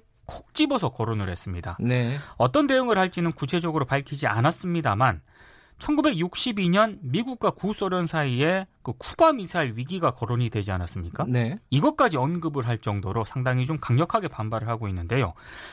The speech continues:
Speaker 1: 아, 만약에 미국의 중거리 미사일을 배치할 경우에 "좌시하지 않겠다,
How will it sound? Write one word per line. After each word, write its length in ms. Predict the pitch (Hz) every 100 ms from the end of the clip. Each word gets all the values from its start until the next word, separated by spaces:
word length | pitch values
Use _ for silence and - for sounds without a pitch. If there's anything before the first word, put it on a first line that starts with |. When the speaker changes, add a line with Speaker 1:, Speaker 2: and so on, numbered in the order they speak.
| -
Speaker 1:
아, 180 | 123 120
만약에 360 | 113 143 247 269
미국의 380 | 180 240 226 208
중거리 380 | 151 151 175
미사일을 440 | 139 127 151 131 127
배치할 480 | - 113 - 135 127
경우에 540 | 135 110 92 117 98 - _ _ _ _
"좌시하지 560 | - 143 127 196 226 139
않겠다, 600 | 104 - - - 82